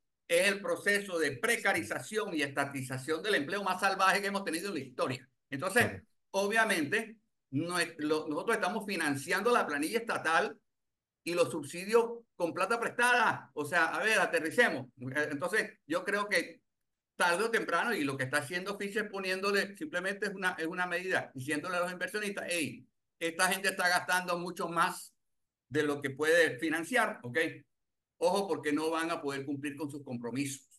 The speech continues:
Speaker 1: ¿ok? Entonces, ¿cómo, cómo nosotros, ah, una co-, eh, el, eh, hay dos, hay una crisis de liquidez que yo estimo,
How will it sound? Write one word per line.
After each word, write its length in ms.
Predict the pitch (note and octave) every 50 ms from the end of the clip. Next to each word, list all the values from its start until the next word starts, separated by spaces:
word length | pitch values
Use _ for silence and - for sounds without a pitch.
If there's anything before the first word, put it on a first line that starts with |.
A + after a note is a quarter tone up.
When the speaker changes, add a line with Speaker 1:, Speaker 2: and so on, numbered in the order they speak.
| _ _ _ _
Speaker 1:
¿ok? 260 | - C#3+ D3+ D3 C#3 - _ _ -
Entonces, 400 | - B2+ E3 E3 - - - - _ _ _ _ _ _ _ _ _ _ _ _ _ _ _ _ _ _ _ _ _ _ _ -
¿cómo, 280 | G#3+ A#3 A#3+ B3 A#3+
cómo 240 | - A3+ A#3+ B3+ C4+
nosotros, 600 | C4 B3 A#3+ A#3 A#3 A#3 B3 B3 A#3+ A#3+ - - _ _ _ -
ah, 160 | F3+ F3+ F3+
una 220 | F#3+ G#3 G#3+ A3+ A3
co-, 180 | A3+ F#3+ F3+ -
eh, 140 | F3 F3 -
el, 140 | F3 E3+ E3+
eh, 280 | E3+ - F3+ F3+ F3+ -
hay 120 | F3+ G#3+ G#3
dos, 220 | A#3 A#3 - E3+
hay 100 | F#3+ G#3+
una 100 | A3 G3+
crisis 280 | G#3+ A3 A3 G#3 A#3 A3
de 80 | G3+ F3+
liquidez 400 | D#3+ C#3+ C#3+ D3+ E3 F#3 F3 -
que 100 | E3+ D3+
yo 80 | D#3+
estimo, 480 | F#3 F3+ - - G#3 G3 F3+ F3+ F3+